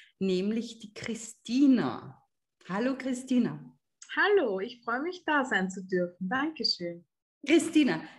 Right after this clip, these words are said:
Speaker 1: sag mal, wie kamst du zu diesem Thema? War das schon irgendwie in den Kinderschuhen? Hast du schon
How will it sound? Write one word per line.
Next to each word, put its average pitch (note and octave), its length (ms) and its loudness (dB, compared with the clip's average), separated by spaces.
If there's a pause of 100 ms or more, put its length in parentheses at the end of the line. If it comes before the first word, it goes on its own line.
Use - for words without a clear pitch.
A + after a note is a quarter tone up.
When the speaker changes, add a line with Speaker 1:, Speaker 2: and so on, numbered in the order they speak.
Speaker 1:
sag C#4 320 0
mal, G#3+ 300 4
wie B3 140 2
kamst C4 560 -6
du D4 80 -4
zu A3 340 -10
diesem C4 460 -2
Thema? F3 680 -6
War C#3+ 260 -8
das G3+ 240 -6
schon F#3 220 -4
irgendwie F#3 480 -4
in C#4 300 4
den G3+ 240 -2
Kinderschuhen? G#3 720 -4
Hast G3+ 320 -2
du A3+ 80 0
schon G#3+ 440 0